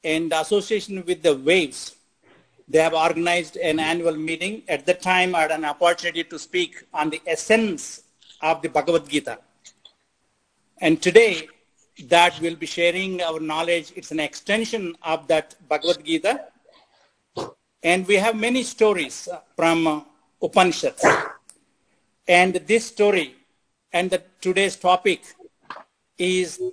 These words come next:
the tenth man story, a spiritual journey to the moksha. Unlike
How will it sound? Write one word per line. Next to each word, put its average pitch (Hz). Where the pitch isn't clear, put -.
the 170
tenth 214
man 180
story, 180
a 170
spiritual 190
journey 165
to 160
the 156
moksha. 151
Unlike 233